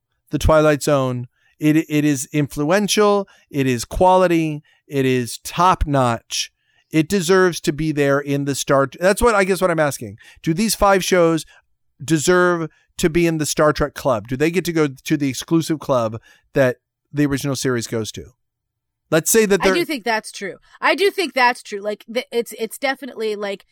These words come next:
Speaker 2: it blazed a track in this, you know, like, that's, like, that's the thing for me about how, how does Star Trek,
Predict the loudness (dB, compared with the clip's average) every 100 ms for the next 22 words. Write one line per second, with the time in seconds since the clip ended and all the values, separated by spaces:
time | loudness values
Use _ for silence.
0 | _ _ _ _ -2 -2 -2 -2 0 0
1 | -6 -12 -4 -2 0 -4 -12 -14 -14 -14
2 | -12 -6 -6 -6 -8 -10 -16 -2 0 0
3 | -2 -20 _ _ -10 -6 0 0 0 -6
4 | -8 -8 -8 -8 -10 -8 -10 -8 -6 -4
5 | -4 -2 -2 -2 -8 -14 -20 -4 -2 -2
6 | -6 -8 -8 -8 -10 -10 _